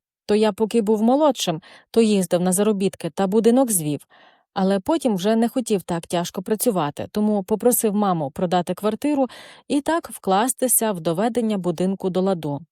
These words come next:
От вона й погодилася. Не кожна це зрозуміє.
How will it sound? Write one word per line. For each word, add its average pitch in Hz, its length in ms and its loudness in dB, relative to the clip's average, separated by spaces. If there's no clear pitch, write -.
От 262 260 -2
вона 196 160 2
й 196 60 -2
погодилася. 160 800 -2
Не 214 140 0
кожна 254 340 2
це 180 200 -2
зрозуміє. 180 640 -2